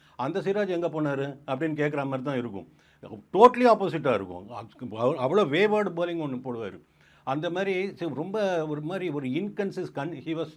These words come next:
he has been consistently inconsistent. அப்படி இருந்த ஒரு அது, அதனால தான் நம்ம அவர் மேல கிரிட்டிசைஸ் பண்ணிட்டு இருந்தோம். நம்ம எந்தெந்த பாயிண்ட் எல்லாம் அவர் பண்ணணும், பண்ற-, பண்றது இல்லைன்னு குறை சொன்னோமோ,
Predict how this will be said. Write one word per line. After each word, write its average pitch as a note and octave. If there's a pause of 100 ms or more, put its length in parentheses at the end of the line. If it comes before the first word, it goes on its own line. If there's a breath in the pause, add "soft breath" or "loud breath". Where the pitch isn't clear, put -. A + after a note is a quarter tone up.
(400 soft breath)
he -
has D#3+
been F#3+
consistently G3
inconsistent. B2 (400 soft breath)
அப்படி C3+
இருந்த F3
ஒரு D3+
அது, C#3
அதனால F3
தான் F#3+
நம்ம E3
அவர் C#3+
மேல D3
கிரிட்டிசைஸ் C#3
பண்ணிட்டு A#2+
இருந்தோம். B2+ (580 loud breath)
நம்ம C#3+
எந்தெந்த E3+
பாயிண்ட் F3+
எல்லாம் F3
அவர் D3+
பண்ணணும், C#3+
பண்ற-, D3
பண்றது D3+
இல்லைன்னு D#3
குறை C3+
சொன்னோமோ, C3+